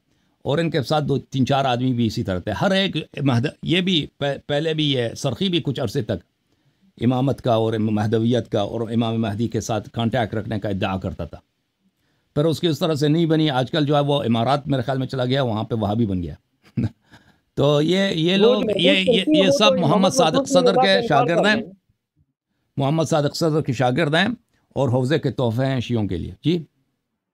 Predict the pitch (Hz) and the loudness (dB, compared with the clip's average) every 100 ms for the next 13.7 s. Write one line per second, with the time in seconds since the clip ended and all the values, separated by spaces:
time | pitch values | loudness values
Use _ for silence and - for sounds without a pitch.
0 | _ _ _ _ _ _ _ _ _ - | _ _ _ _ _ _ _ _ _ 0
1 | 170 208 277 - 202 285 285 247 240 262 | 2 4 2 2 2 2 2 2 2 2
2 | 277 254 262 262 254 247 247 247 208 202 | 2 2 2 2 2 2 2 2 2 2
3 | 254 165 120 - _ _ _ _ 101 95 | 0 0 -6 -14 _ _ _ _ -4 -4
4 | 85 180 254 269 262 240 247 277 247 254 | -2 2 4 4 4 4 2 2 2 2
5 | 262 254 254 - - 269 262 254 247 247 | 2 0 -2 -4 -2 0 2 2 2 4
6 | 240 226 196 208 254 254 247 233 208 202 | 2 2 0 2 2 0 0 -2 2 2
7 | 208 202 180 190 220 190 - - 185 196 | 4 4 4 4 4 2 -4 0 4 4
8 | 226 226 160 156 208 226 226 220 202 214 | 4 4 2 4 4 4 4 2 4 4
9 | 220 190 - 110 101 - 165 196 147 135 | 4 2 -4 -10 -10 0 2 2 2 2
10 | 147 170 160 139 143 131 120 123 117 110 | 2 2 0 0 0 0 0 -2 -2 0
11 | 117 110 120 127 104 85 85 - - _ | 0 0 0 0 -2 -4 -6 -10 -18 _
12 | _ - 127 143 127 131 131 123 - _ | _ -6 -2 -2 -2 -2 -2 -4 -8 _
13 | - 131 113 120 123 107 | -6 -4 -2 -2 -2 -4